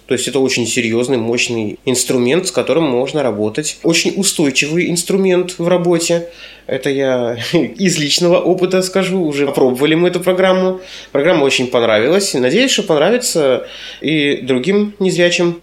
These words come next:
пользующимся компьютером. И вот материалы по этой программе мы начинаем публиковать. Сможете найти в нашем журнале и сможете начать пользоваться этой программой. Что касается дальнейших планов, мы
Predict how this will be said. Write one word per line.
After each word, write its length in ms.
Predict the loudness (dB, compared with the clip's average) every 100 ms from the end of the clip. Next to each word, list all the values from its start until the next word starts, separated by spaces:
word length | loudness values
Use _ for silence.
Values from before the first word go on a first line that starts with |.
| -4
пользующимся 600 | -2 -2 -2 -4 -2 -2
компьютером. 720 | 0 -2 -2 -2 0 -2 -4 -6
И 100 | -4
вот 180 | -4 0
материалы 480 | 0 2 2 2 2
по 100 | 0
этой 220 | 0 -2
программе 680 | -2 0 2 4 2 0 -6 -4
мы 260 | 0 2
начинаем 480 | 0 -2 0 2 0
публиковать. 760 | -4 -6 -4 -2 0 -2 -6 -12 -12
Сможете 420 | -2 0 0 0
найти 280 | 0 0 0
в 60 | 0
нашем 300 | 0 0 -4
журнале 380 | -2 0 2 0
и 100 | -2
сможете 380 | -2 -2 0
начать 320 | -2 0 -2 0
пользоваться 460 | -2 0 -4 -4
этой 140 | -4 -2
программой. 580 | -2 -2 -4 -4 -6 -10 -20 -16
Что 200 | -8 -4
касается 400 | 0 2 0 0
дальнейших 500 | 2 2 2 2 -2
планов, 460 | 0 0 2 -2 -6 -14 -20 -12
мы 400 | 0 2 2